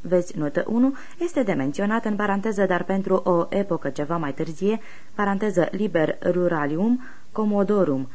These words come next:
a lui Pietro de Crescenzi, în paranteză, o mie două sute treizeci, o mie trei sute douăzeci și unu, închid paranteza. În sfârșit, zoologia, disciplină care până în secolul treisprezece rămăsese tributară lui Plinius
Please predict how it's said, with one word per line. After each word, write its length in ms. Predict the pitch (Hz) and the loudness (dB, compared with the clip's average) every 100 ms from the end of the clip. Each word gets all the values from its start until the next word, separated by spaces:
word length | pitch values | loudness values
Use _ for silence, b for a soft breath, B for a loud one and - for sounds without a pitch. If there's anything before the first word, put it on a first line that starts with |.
| B | B
a 140 | B 175 | B 0
lui 280 | 156 147 - | 2 2 -2
Pietro 600 | - 175 202 214 214 214 - | -2 0 0 0 2 2 0
de 280 | 185 185 180 | 4 4 4
Crescenzi, 720 | - 175 - 196 175 156 135 - B B | 0 -2 -2 -2 0 0 -2 -4 B B
în 120 | - | 0
paranteză, 560 | 185 156 143 196 202 214 | 0 0 0 0 0 0
o 60 | 190 | 0
mie 200 | 214 180 | 0 2
două 220 | 139 139 | 0 0
sute 240 | - 175 | -2 -2
treizeci, 460 | 139 147 170 220 226 | -2 -2 -2 0 -2
o 100 | - | -2
mie 200 | 202 240 | 0 0
trei 180 | 202 165 | 0 -2
sute 260 | 160 202 190 | -2 -2 0
douăzeci 400 | 190 185 175 - | 0 0 -2 -4
și 100 | 170 | -2
unu, 280 | 151 131 B B | 0 0 B B
închid 260 | - 175 185 | -6 -4 -4
paranteza. 640 | 165 139 147 139 139 135 - - B B B B B | 0 0 0 0 0 -2 -4 -10 B B B B B
În 80 | 311 | -2
sfârșit, 420 | - 160 240 240 | 0 -2 -2 -2
zoologia, 640 | 208 240 214 156 170 214 | 2 2 4 2 2 0
disciplină 580 | 190 156 - 160 185 196 | 0 -2 -2 -2 0 0
care 200 | 190 139 | 0 -2
până 200 | 143 180 | 0 -2
în 80 | 151 | -2
secolul 460 | - 180 160 147 | -2 -2 0 0
treisprezece 720 | 147 185 160 - 156 151 151 | 0 0 0 0 -4 -2 -2
rămăsese 500 | 220 151 139 170 170 | -2 0 0 -2 -2
tributară 560 | 165 - 156 147 180 180 | -2 -2 -2 -2 0 0
lui 160 | 151 143 | 0 -2
Plinius 540 | 175 180 139 151 208 | -2 -2 -2 -2 -4